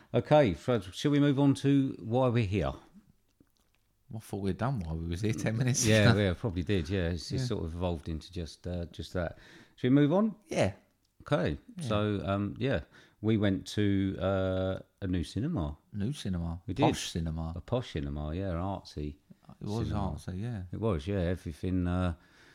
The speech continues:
Speaker 1: co-, um, Coca-Cola in bottles and
Speaker 2: Oh, Coca-Cola in a
Speaker 1: yeah,
Speaker 2: bottle.
Speaker 1: and fancy sweets and
Speaker 2: Yeah.
Speaker 1: and
Speaker 2: In a paper bag.
Speaker 1: loads of twats sitting around having coffee in the
Speaker 2: Yeah.
Speaker 1: lobby, not going
Speaker 2: Yeah.
Speaker 1: to the cinema. But
Speaker 2: Yeah, it was a,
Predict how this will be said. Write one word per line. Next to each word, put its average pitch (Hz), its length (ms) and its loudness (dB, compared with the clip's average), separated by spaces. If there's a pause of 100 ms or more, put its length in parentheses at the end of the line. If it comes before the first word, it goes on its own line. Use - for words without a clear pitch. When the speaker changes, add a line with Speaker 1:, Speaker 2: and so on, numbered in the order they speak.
(240)
Speaker 1:
co-, 101 180 -6
um, 90 360 2 (120)
Coca-Cola 92 600 0
in 87 160 2
bottles 92 600 -2
and 85 220 -2
Speaker 2:
Oh, 85 140 -10
Coca-Cola - 460 -14
in 127 160 -10
a 95 140 -2
Speaker 1:
yeah, 107 140 0
Speaker 2:
bottle. 87 180 0
Speaker 1:
and 85 220 -4
fancy 98 380 -4
sweets - 560 -4
and 90 240 -2 (1000)
Speaker 2:
Yeah. 117 400 -10
Speaker 1:
and 87 240 -4 (160)
Speaker 2:
In 98 120 -4
a 95 40 -6
paper 101 380 -6
bag. 98 420 -8 (100)
Speaker 1:
loads 95 180 -2
of 82 80 -6 (440)
twats - 320 -4
sitting - 260 -6
around 92 180 0
having 90 180 0
coffee 92 440 -2 (140)
in - 120 4
the 92 60 0
Speaker 2:
Yeah. 95 60 4
Speaker 1:
lobby, 98 300 4 (200)
not 95 160 -8
going 90 200 2
Speaker 2:
Yeah. 92 60 0
Speaker 1:
to 92 120 -6
the 87 140 -2
cinema. 95 580 -4
But 87 120 -10
Speaker 2:
Yeah, 123 220 -4
it 95 160 -4
was 104 180 -6
a, 98 220 -4